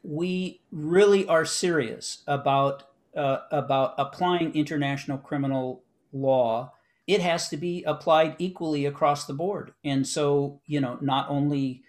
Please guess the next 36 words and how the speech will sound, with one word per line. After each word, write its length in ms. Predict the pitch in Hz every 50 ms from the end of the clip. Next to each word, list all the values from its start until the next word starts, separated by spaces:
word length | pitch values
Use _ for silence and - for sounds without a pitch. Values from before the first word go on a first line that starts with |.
| _ _ _ _ _ _ _ _ -
Israel, 400 | 156 156 143 139 156 156 185 233
but 320 | - 151 147 139 139 135 135
the 80 | 143
United 360 | 135 127 131 131 135 135 135
States 460 | 135 - - - 151 160 170 170 - 135
and 100 | 135 139
its 120 | 135 139
behavior 500 | - 139 131 135 147 143 135 147 143 135
in 80 | 131 135
Afghanistan, 960 | 131 127 - - 135 131 135 143 143 - - 151 143 143 151 175 185 - - _ - -
uh, 260 | 135 131 135 135 135 139 - _ _ _ _ - - -
are, 320 | 143 139 139 139 135 - -
you 160 | 170 143 143
know, 120 | 143 143 143
need 320 | 135 139 143 151 156 147
to 80 | 180 165
be 160 | 147 170 170
subject 480 | - - 175 175 170 143 175 151 - -
to 80 | 160
the 120 | 139 151 143
same 360 | - - 156 151 160 175 165
standards 560 | - - - 156 165 175 180 190 180 - -
of, 340 | 143 143 135 135 - - _ _ -
as 200 | 151 135 131 139 -
any 320 | 156 151 151 151 151 147
other 280 | 143 143 127 135 123 120
nation. 440 | 120 127 120 117 - - 127 127
So 380 | - - 156 139 135 131 127 - _ -
I 140 | 143 143 135
think 300 | 135 - 160 143 139 -
if, 200 | 147 143 - - - - - -
and 200 | 151 147 147 143 147
it, 160 | 165 156 - -
it 140 | 170 175
is 220 | 175 190 185 180 -
crucial 640 | - - 202 240 277 - - 147 120 - - -